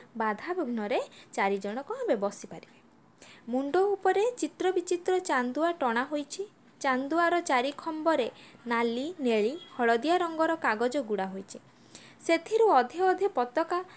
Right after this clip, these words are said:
ପରି ପବନ ଉଡ଼ୁଛି। ସେ ଯୋଉ ନୌକାଟି, ତା ଉପରେ, ଆ, ମୁଣ୍ଡ ଉପରେ କ'ଣ ବନ୍ଧା ହେଇଛି? ଚିତ୍ର ବିଚିତ୍ରର ଚାନ୍ଦୁଆ ଟଣାଯାଇଛି।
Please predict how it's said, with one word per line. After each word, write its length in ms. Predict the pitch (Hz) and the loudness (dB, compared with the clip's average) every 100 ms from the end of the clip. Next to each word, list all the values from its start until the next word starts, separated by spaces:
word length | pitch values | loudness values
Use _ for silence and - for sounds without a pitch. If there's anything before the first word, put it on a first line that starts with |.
| - - - | -20 -20 0
ପରି 160 | 320 339 | 2 2
ପବନ 400 | 330 220 247 233 | 2 2 2 0
ଉଡ଼ୁଛି। 420 | 190 180 185 - - - _ _ - _ - - _ _ - _ _ _ - - - - | -2 -4 -8 -12 -16 -20 _ _ -20 _ -20 -20 _ _ -20 _ _ _ -20 -20 -20 -12
ସେ 100 | 240 | -10
ଯୋଉ 280 | 233 262 269 - - - | -4 -2 -2 -8 -18 -6
ନୌକାଟି, 680 | 226 226 226 - 311 311 202 - - - - | 0 2 2 2 0 0 -2 -6 -14 -14 -2
ତା 160 | 254 269 | 2 4
ଉପରେ, 340 | 277 285 339 523 - - - | 2 0 0 0 -4 -12 -2
ଆ, 160 | 214 | 0
ମୁଣ୍ଡ 280 | 214 233 254 | 2 0 2
ଉପରେ 340 | 302 311 311 320 | 2 4 0 0
କ'ଣ 260 | 370 415 | -2 0
ବନ୍ଧା 240 | 453 311 - | 2 2 -2
ହେଇଛି? 280 | 302 - 214 | -8 -8 -10
ଚିତ୍ର 520 | - 254 - 311 349 | -6 -8 -6 -6 -4
ବିଚିତ୍ରର 600 | 311 294 285 294 285 294 | -4 -6 -6 -2 -2 -2
ଚାନ୍ଦୁଆ 500 | 285 226 208 214 226 | -2 -4 -2 0 -2
ଟଣାଯାଇଛି। 640 | 196 175 175 - - - | -2 -10 -12 -16 -16 -18